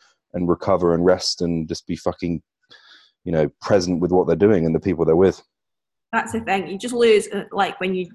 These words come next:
Speaker 2: you, like, hit the nail on the head, people just lose the ability to be present. And how much you miss out on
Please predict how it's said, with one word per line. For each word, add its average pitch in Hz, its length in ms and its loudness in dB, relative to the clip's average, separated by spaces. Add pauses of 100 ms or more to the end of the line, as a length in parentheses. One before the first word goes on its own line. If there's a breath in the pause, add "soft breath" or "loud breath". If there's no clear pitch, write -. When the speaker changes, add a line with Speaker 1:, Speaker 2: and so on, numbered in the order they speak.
(100)
Speaker 2:
you, 185 220 -6
like, 175 240 -4
hit 202 180 -8
the 180 60 -6
nail 185 200 -4
on 175 80 -8
the 165 80 -6
head, 175 300 -4 (640)
people 208 200 -6
just 220 180 -8
lose 202 400 4 (220 loud breath)
the 190 60 -4
ability 190 340 -4
to - 100 -16
be 185 100 -10
present. 233 460 -6 (540)
And 196 320 -4
how 226 220 -2
much 240 320 -2
you 214 100 -2
miss 208 300 -4
out 196 220 -2
on 247 280 0